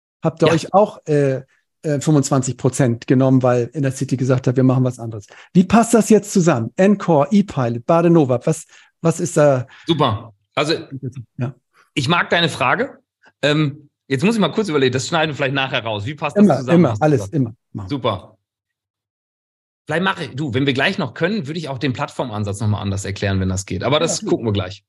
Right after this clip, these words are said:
Speaker 1: Ja.
Speaker 2: Ne? Machen wir erstmal, wie passt das zusammen? Es
Speaker 1: Ja.
Speaker 2: passt ganz gut zusammen. Also ich will's mal so stückweise erklären. Die E-Pilot selber ist eine der Softwarelösungen und eine zentrale I-T-Lösung,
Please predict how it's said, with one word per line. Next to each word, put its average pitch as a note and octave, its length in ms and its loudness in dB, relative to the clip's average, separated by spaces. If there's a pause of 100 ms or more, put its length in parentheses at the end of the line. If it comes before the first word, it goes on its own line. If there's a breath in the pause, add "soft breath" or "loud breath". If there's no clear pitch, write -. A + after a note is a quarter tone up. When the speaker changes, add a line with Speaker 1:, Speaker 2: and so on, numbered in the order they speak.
(180)
Speaker 1:
Ja. C#3 160 -6
Speaker 2:
Ne? E3 340 -4 (840)
Machen G3+ 220 0
wir G3+ 40 4
erstmal, F3 260 0
wie C#3+ 100 -6
passt D#3 300 -8
das A2+ 120 -10
zusammen? G2+ 360 -10 (160 soft breath)
Es C3+ 120 -8
Speaker 1:
Ja. A#2+ 60 -10
Speaker 2:
passt G#3+ 300 -6
ganz C#3+ 260 -6
gut E3 220 -8
zusammen. F2+ 400 -6
Also A2 160 -4
ich C3 100 -2
will's G#3 180 0
mal E3+ 120 0
so C#3 100 -2
stückweise G2+ 600 -6
erklären. F#2 460 -8 (320 loud breath)
Die D3 220 -8
E-Pilot G#3 460 -4
selber D#3+ 360 -2
ist C3 160 -8
eine D#3 340 -4
der C#3 120 -4
Softwarelösungen B2 840 -4
und G#2+ 80 -6
eine A2 200 -6
zentrale A#2+ 680 -4
I-T-Lösung, A#2+ 920 -4